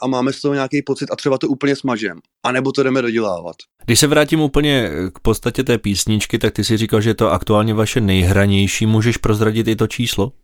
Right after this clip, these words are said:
Speaker 1: Já asi z hlavy nevím. Já si myslím, že asi, když to sečtu, tak asi čtyřicet tisíc měsíčně lidí, jako třeba YouTube plus Spotify, tak asi tak.
Speaker 2: A co v-, vidíš jako ten důvod, že je to vlastně vaše nejhranější písnička? Já třeba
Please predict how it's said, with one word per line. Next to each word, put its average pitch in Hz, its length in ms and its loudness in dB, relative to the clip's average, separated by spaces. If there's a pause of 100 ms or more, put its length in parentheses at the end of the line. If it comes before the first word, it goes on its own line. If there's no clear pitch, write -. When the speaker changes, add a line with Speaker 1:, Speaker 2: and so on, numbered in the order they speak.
(680)
Speaker 1:
Já 104 140 -4
asi 98 280 -4
z 101 40 -8
hlavy 104 220 0
nevím. 98 320 -2 (1000)
Já 107 80 2
si 127 80 -4
myslím, 127 160 0
že 117 100 2
asi, - 180 -2 (120)
když 123 280 2
to 143 100 2
sečtu, - 320 -2
tak 123 100 2
asi 123 180 0
čtyřicet 123 380 0
tisíc 123 340 -2
měsíčně 131 480 0
lidí, 127 320 0
jako 120 240 0
třeba 120 380 0 (220)
YouTube 113 440 -2 (160)
plus 120 180 -4
Spotify, 110 840 -2 (720)
tak 113 180 -2
asi 104 200 -8
tak. 107 300 0 (500)
Speaker 2:
A 98 100 2
co - 220 -2
v-, - 100 -16 (140)
vidíš 147 560 -4
jako 107 220 0
ten 107 280 2
důvod, 98 360 2
že 98 100 2
je 95 60 4
to 101 160 0
vlastně 101 380 2
vaše 98 280 0
nejhranější 107 680 2
písnička? 101 600 -2
Já 120 160 4
třeba 180 340 2